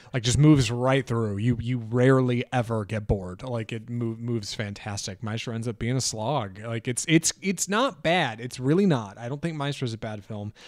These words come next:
but I think it's perfect for the disappointment category. It just doesn't quite get where you need to, need it to be. I still think it'll probably get nominated for Oscars. I don't know what it'll win.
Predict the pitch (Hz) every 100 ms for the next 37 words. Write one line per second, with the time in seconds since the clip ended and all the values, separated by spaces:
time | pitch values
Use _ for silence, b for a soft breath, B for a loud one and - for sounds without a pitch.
0 | B B - 131 123 135 117 - 120 110
1 | 107 110 104 101 104 101 - 101 101 101
2 | 95 - 90 113 113 131 - 160 170 -
3 | - 120 - 113 101 104 104 104 101 110
4 | 110 104 110 110 113 110 B B B B
5 | 156 160 208 202 208 190 156 160 156 165
6 | 147 147 147 156 135 131 113 120 - 151
7 | 127 123 113 117 123 117 104 110 120 123
8 | 120